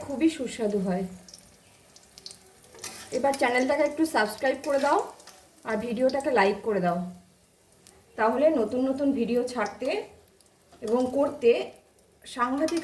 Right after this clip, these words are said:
আগ্রহ হবে আমার। আর আমি যখনই ছাড়বো তোমরা খুব সহজে ভিডিওটা পেয়ে যাবে, খুব সহজে পেয়ে যাবে।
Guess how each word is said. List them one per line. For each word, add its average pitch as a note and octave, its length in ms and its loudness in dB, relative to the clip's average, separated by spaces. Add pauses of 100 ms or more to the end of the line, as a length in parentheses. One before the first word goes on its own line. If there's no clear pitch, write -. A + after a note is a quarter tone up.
আগ্রহ A#3 260 0 (120)
হবে G#3 180 0 (100)
আমার। F3 200 0 (720)
আর G3+ 140 0
আমি B3+ 120 2 (100)
যখনই D#4 360 2
ছাড়বো C4 260 0 (100)
তোমরা C4 280 -2
খুব D#4+ 120 -4 (100)
সহজে C#4 360 0 (100)
ভিডিওটা B3 440 -4
পেয়ে G3 220 2
যাবে, E3+ 200 0 (2000)
খুব C4 120 -6 (120)
সহজে A#3+ 420 2
পেয়ে G3 220 4
যাবে। E3 200 -2